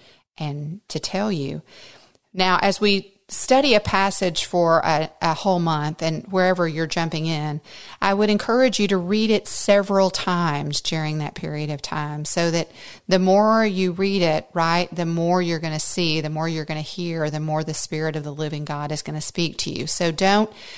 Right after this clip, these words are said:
just read it once and go, "Well, that was good," but actually dare to come back to it over and over. That's actually why I choose one passage for the whole month, so that you can really, literally marinate in it, right? Literally sit in it and say, "Okay, God, what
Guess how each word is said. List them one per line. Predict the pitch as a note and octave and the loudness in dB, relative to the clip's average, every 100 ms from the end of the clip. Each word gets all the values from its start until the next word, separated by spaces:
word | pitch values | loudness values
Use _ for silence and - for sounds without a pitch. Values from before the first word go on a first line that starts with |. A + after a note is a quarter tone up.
| - - | -20 -4
just | G#3 G3 G3+ | 0 0 2
read | G#3+ | 4
it | G3 | 4
once | F#3+ G3 G#3 G3+ | 2 2 2 0
and | |
go, | F3+ F3+ | 2 4
"Well, | A3+ D4 - | 4 2 2
that | G#3+ A#3+ | 2 4
was | A#3+ | 0
good," | - D#3 D#3 F3 - - - - | 0 2 2 2 -6 -20 -20 -4
but | F3 G3+ | 2 4
actually | G#3 G#3+ - A#3 | 4 2 2 2
dare | G3 G3 G3 | 2 2 2
to | |
come | - F#3 | 0 0
back | F3 F3+ - | 2 0 0
to | |
it | F3 | 0
over | E3 E3+ E3 | 2 2 2
and | |
over. | E3 D3 | 0 0
That's | D3+ D#3 | -2 0
actually | F3 - F3+ | 0 0 -2
why | E3 E3 | 0 0
I | D#3 | 0
choose | - D#3+ D#3 | -2 -4 -4
one | D#3+ E3+ E3 | -2 -2 -2
passage | - E3 D#3+ - D3+ - | -2 -2 -2 -2 -4 -6
for | D#3 | -8
the | D3+ | -4
whole | E3+ D#3+ | -2 -2
month, | D#3+ D#3 D3+ - | 0 -2 -4 -6
so | - E3 | -4 -2
that | D3+ | -2
you | D#3+ | -6
can | D#3 F3 D#3+ | -6 -6 -6
really, | E3+ F3 F3+ F#3 F3 D#3 | -4 -2 0 0 0 -4
literally | D#3 E3 F#3+ G#3+ G3 E3+ D#3 D3 C#3+ | -6 -6 -2 0 2 0 0 -4 -8
marinate | E3 E3 F3 F3+ F3 E3 D3 C#3+ | -6 -2 0 0 0 0 -4 -8
in | - D#3+ C3 | -10 -10 -8
it, | - - | -8 -8
right? | F3 D#3 E3 - | -4 -2 -4 -6
Literally | F3+ F3+ G3 G#3 G3+ F#3 E3 | -8 -2 2 4 2 0 -2
sit | - - - G3+ F#3+ - | -2 -2 -2 0 -2 -2
in | F3+ F3 | -2 0
it | D#3+ - - - - - - - - | -2 -4 -8 -10 -18 -20 -20 -12 -8
and | D#3 | -4
say, | E3+ D3+ | -2 0
"Okay, | E3+ F#3 F#3+ F#3+ | 0 0 -2 -2
God, | D3+ D3+ D#3 D#3+ | -4 -6 -8 -10
what | E3 D#3 D#3+ E3+ | -6 0 2 0